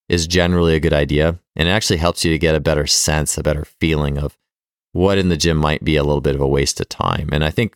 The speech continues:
that's very much where I, um, I came from that place in the sense of doing, uh, well over a decade of just going through every plyometric and jump training and s-, and, and strength, but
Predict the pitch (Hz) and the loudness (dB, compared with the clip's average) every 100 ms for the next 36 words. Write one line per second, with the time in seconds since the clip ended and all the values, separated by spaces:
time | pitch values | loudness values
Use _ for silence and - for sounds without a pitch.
0 | - 113 131 - - - _ _ 90 95 | -2 0 0 -2 -2 -4 _ _ -2 0
1 | 92 87 85 - 80 76 - 85 85 78 | 2 0 -2 -2 -2 0 0 2 2 0
2 | - _ _ _ _ - 73 71 71 71 | -4 _ _ _ _ -4 -2 0 -2 -4
3 | - - 95 - 107 - 85 80 - 85 | -6 -6 -6 -2 -2 0 0 0 0 0
4 | 78 82 76 - 80 - 73 71 78 76 | 0 0 0 0 -2 -2 -4 0 0 0
5 | 73 71 _ _ _ _ - 80 80 87 | -2 -4 _ _ _ _ -4 -2 0 2
6 | 104 104 85 82 73 87 87 - 78 76 | 4 2 2 0 0 -2 -2 0 2 2
7 | 71 - - 78 - 82 80 82 78 82 | 0 -6 -4 -4 0 0 0 0 0 0
8 | 82 80 - 80 76 76 - 78 - 71 | 0 -2 -2 -2 -2 -2 -2 -2 -2 -2
9 | 76 80 - - 76 73 71 69 - - | -2 -2 -4 -2 0 0 -2 -4 -4 -4
10 | - 73 - 110 127 - 78 82 - 76 | -2 -4 -2 -2 0 -2 0 -2 -2 -4